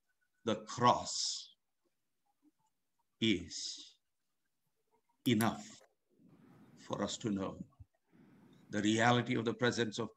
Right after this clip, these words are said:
God, the reality of the power of God, the reality of the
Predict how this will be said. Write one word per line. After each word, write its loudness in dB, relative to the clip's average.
God, -16
the -4
reality 4
of 2
the 0
power 2
of -10
God, -14
the 0
reality 4
of 0
the 2